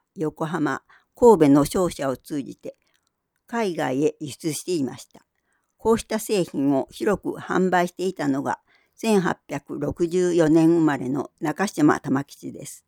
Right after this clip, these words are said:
玉吉は、千八百八十八年に中島商店を創業し、地元の窯屋が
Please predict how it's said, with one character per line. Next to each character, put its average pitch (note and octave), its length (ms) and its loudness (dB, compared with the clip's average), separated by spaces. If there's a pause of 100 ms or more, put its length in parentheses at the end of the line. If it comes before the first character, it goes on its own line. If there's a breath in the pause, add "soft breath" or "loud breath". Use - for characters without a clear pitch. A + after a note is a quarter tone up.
(540)
玉 F3 240 0
吉 - 280 -10
は、 E3+ 260 -4 (320)
千 A3+ 260 0
八 E3+ 200 -2 (100)
百 - 300 -10
八 D#3+ 320 -10
十 F#3+ 140 0
八 G#3 240 -6
年 D3 300 0
に B2+ 160 -8 (260)
中 G3+ 260 2
島 G#3+ 220 4
商 G3+ 260 4
店 C3+ 260 4
を C3 80 4
創 D3 260 4
業 C3 240 0
し、 - 300 -14 (340)
地 E3 100 6
元 G#3 300 6
の G#3 160 4
窯 E3 240 2
屋 D#3+ 140 2
が D#3 260 -2